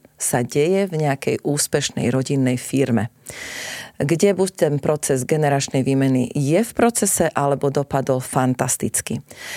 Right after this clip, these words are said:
Takže mentori sa stávajú praktici, majitelia rodinných firiem.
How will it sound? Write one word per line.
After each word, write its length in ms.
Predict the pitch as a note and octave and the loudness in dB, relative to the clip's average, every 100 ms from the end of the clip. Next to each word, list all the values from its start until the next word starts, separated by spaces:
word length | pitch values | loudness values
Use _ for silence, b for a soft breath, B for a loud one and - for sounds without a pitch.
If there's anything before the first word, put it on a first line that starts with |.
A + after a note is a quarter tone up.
| B - | B -2
Takže 320 | D3 D3 D3 D3 | 0 2 2 2
mentori 480 | D#3 E3+ F#3+ E3 | 2 0 0 0
sa 160 | D#3+ B2 | 0 -2
stávajú 800 | - - C#3 C#3 C3 C3 B2+ C3+ - - _ | -2 0 0 0 0 2 0 -2 -6 -18 _
praktici, 880 | E3+ F3 G3 - F3+ - - C3+ B2+ B B - - C#3+ | 0 0 0 -2 -2 0 -2 -2 -4 B B -20 -6 -2
majitelia 1000 | C3+ C3+ D3+ D3+ D3 - C#3 C3+ A#2 C3 - | 0 0 2 0 0 2 2 4 0 -2 -2
rodinných 520 | D3 C#3+ C3+ B2+ B2 | -2 0 0 -2 -2
firiem. 440 | - B2+ B2 A2+ | -2 -2 0 -2